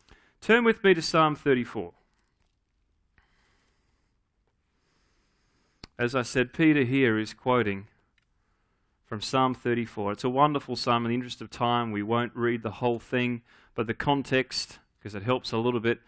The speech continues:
This is in, in one of David's dark nights of the soul. There's a big rebellion that's come against him from within his own family,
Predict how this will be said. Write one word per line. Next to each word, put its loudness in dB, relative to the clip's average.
This -8
is -2
in, 0
in -4
one 2
of -4
David's 0
dark 6
nights 0
of -12
the -16
soul. -12
There's -2
a -4
big 4
rebellion 4
that's -6
come -4
against -2
him -4
from -8
within 2
his -2
own 0
family, 0